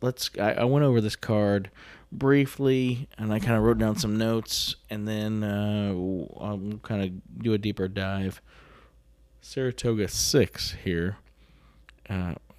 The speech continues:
I mean, four of these five races are turf races, so very tough. Um, these races are tough. I mean, they're just,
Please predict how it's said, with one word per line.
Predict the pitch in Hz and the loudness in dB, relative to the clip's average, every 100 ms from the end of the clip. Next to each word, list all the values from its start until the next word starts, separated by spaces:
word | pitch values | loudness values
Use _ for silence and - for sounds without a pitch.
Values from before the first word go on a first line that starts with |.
| _ - | _ -10
I | 98 | -4
mean, | 107 | -4
four | - - 151 117 | -2 2 4 4
of | |
these | 98 92 | 0 -4
five | - 95 98 | -4 -2 -4
races | 101 95 82 | -6 -6 -8
are | |
turf | 80 - 92 - | -10 -8 -8 -8
races, | 80 - - | -12 -10 -10
so | - 87 87 | -6 -6 -6
very | 90 104 107 95 | -4 -2 -2 -4
tough. | - 76 78 - _ _ _ _ _ _ _ _ | -8 -10 -10 -14 _ _ _ _ _ _ _ _
Um, | 151 - - - - _ _ _ _ _ _ _ 208 _ _ _ _ _ _ - _ _ _ _ _ _ _ _ _ _ _ _ _ _ _ _ _ _ - | -12 -12 -14 -18 -20 _ _ _ _ _ _ _ -20 _ _ _ _ _ _ -20 _ _ _ _ _ _ _ _ _ _ _ _ _ _ _ _ _ _ -10
these | 120 117 110 | -4 -4 -4
races | 110 101 - 90 | -4 -4 -6 -8
are | 87 | -8
tough. | - 69 - - | -10 -12 -14 -10
I | |
mean, | 95 90 | -8 -6
they're | 95 95 | -6 -6
just, | 95 - - | -6 -10 -14